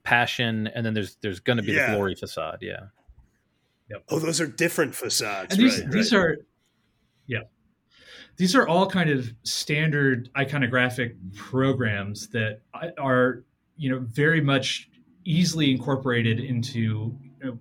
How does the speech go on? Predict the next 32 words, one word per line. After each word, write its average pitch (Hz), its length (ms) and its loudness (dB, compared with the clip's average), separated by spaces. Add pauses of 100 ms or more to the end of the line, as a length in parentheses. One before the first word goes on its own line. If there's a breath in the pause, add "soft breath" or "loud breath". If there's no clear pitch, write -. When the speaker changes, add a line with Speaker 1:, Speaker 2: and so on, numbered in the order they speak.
Speaker 3:
what 131 200 -6
the, 127 220 -4
what 139 180 -6
the 131 180 0
Gothic 113 460 -2
architects 110 420 -2
in 107 60 -14
France 101 320 -6
were 110 60 -10
doing 98 300 -8
in 95 120 -14
the, 104 80 -18 (100)
in 113 80 -12
the 101 80 -14
thirteenth 101 340 -12
century 110 300 -14
too, 127 200 -6
where 107 100 -6
they 113 100 -4
had 131 380 0 (340 loud breath)
a 123 80 -14
structure 160 640 0
and 123 160 -4
then 117 100 2
they 120 240 0
integrated 131 680 2
into 151 260 -6
this 113 180 -2
structure 104 760 -4 (320)
and 110 100 -4
the 113 180 2
attenuation 135 1000 2